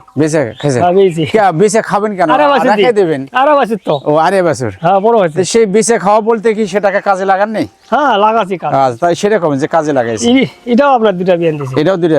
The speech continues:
Speaker 1: আপনি এদিকে
Speaker 2: আরে।
Speaker 1: আসেন, আমার সাথে আসেন। এ-,
Speaker 2: এটাও,
Speaker 1: এ-,
Speaker 2: আহ, দুটা আরে।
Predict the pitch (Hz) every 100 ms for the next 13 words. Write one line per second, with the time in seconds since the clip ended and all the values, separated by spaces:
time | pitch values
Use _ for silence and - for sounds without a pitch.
0 | 120 139 180 156 190 170 113 123 135 127
1 | 127 190 240 - - _ - 220 302 269
2 | 196 190 185 180 185 160